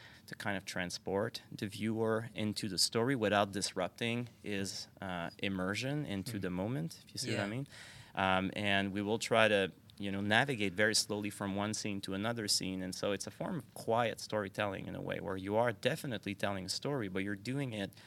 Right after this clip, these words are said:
Speaker 1: not in, not in a loud way that prevents the viewer from feeling that state of immersion.
Speaker 2: Yeah, you're, what you're, it's, it's different from the traditional storytelling where you're trying to,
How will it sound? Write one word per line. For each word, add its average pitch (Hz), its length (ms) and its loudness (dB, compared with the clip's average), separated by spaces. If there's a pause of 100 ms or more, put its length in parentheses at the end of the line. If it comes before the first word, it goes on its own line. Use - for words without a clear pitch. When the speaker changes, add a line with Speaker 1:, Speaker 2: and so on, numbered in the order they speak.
(140)
Speaker 1:
not 113 220 4
in, 107 220 -2
not 113 340 0
in 104 140 -2
a 95 80 0
loud 98 400 4
way 98 260 2
that 92 240 -4
prevents 101 400 0
the 98 140 -6
viewer 95 400 -2 (360)
from 95 200 -4
feeling 90 640 -2 (100)
that 92 300 2 (120)
state 95 300 0
of 87 100 -2
immersion. 90 600 -4 (260)
Speaker 2:
Yeah, 123 400 4
you're, 139 140 0
what 147 160 6
you're, 151 180 4
it's, 131 400 4
it's 127 140 2
different 151 320 2
from 139 160 2
the 131 80 -2
traditional 131 400 2
storytelling 120 540 0
where 120 100 0
you're 113 80 0
trying 139 360 4
to, 110 360 4